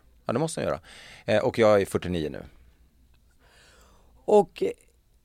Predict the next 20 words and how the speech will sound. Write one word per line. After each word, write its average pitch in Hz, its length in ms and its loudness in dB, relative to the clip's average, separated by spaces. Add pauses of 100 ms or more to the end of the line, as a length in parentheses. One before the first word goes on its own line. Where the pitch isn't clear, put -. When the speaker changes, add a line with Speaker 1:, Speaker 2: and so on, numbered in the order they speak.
(380)
Speaker 2:
var 214 260 6
det 208 60 8
kärlek 175 400 4
vid 147 80 -10
första 165 260 -4
ögonkastet? 160 640 -6 (460)
Speaker 1:
Ja, 120 80 -2
men 147 220 4
ja, 165 420 10
det 151 80 -2
skulle - 200 2
jag 147 60 6
väl 151 80 2
ändå 135 220 2
säga 107 180 2
att - 80 0
det 107 80 -2
var. 92 240 4
Hon 127 160 4
är 135 40 4